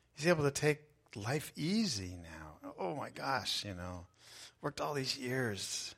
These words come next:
He made it. The other day, I had a, I had a, I had my washing machine repair guy come out. You know, washing machine repair, 'cause our washing machine's not working very well. And,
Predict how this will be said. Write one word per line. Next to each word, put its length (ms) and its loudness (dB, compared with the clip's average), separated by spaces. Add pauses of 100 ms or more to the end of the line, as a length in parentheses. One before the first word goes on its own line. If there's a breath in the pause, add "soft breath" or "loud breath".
(420)
He 140 -4
made 240 0
it. 100 -10 (2500 loud breath)
The 100 12
other 100 12
day, 160 12
I 140 12
had 80 12
a, 100 6
I 40 6
had 100 10
a, 160 4 (100)
I 80 6
had 100 10
my 160 2 (220)
washing 380 10
machine 440 0
repair 340 4
guy 320 2 (200)
come 160 -4
out. 380 -6 (180)
You 120 -2
know, 240 -2
washing 260 6
machine 300 2
repair, 420 6 (360 loud breath)
'cause 140 6
our 60 6
washing 240 10
machine's 300 2
not 180 4
working 220 4
very 160 8
well. 260 8 (880 loud breath)
And, 180 6